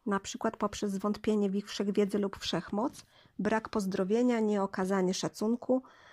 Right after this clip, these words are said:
darom wysyłanym przez siły wyższe, e, złamanie zakazu pracy w święta. Z kolei kara może przybierać różne,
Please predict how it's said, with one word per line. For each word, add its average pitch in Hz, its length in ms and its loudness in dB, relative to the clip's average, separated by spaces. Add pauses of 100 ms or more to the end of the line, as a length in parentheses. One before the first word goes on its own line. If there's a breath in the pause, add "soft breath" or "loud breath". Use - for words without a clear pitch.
(240 loud breath)
darom 208 520 4
wysyłanym 208 520 2
przez - 260 -4
siły 196 260 4
wyższe, 214 720 2
e, 196 200 2
złamanie 208 500 2
zakazu 190 420 0
pracy 190 300 -4
w - 60 -10
święta. - 440 -6 (100)
Z - 100 -14
kolei 254 360 4
kara 190 300 2
może 190 220 0
przybierać 202 520 0
różne, 202 460 0